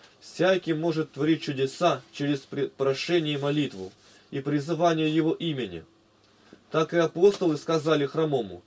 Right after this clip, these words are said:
«Во имя Иисуса Христа встань и ходи». Деяния три шесть. <clears throat> Посему не сказал: «О чем не попросите,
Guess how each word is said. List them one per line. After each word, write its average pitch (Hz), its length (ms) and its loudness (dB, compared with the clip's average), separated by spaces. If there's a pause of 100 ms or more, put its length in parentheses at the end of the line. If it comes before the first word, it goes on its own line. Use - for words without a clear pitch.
(220)
«Во 120 260 0
имя 185 240 4
Иисуса 175 640 -2
Христа 160 560 2
встань 185 480 2
и 151 80 -4
ходи». 143 480 -2 (480)
Деяния 139 500 2
три 139 180 -2
шесть. - 420 -2 (140)
<clears throat> - 1900 -4
Посему 185 360 0
не 190 100 2
сказал: 190 500 4
«О 165 140 0
чем 196 340 4
не 180 80 -2
попросите, 175 800 2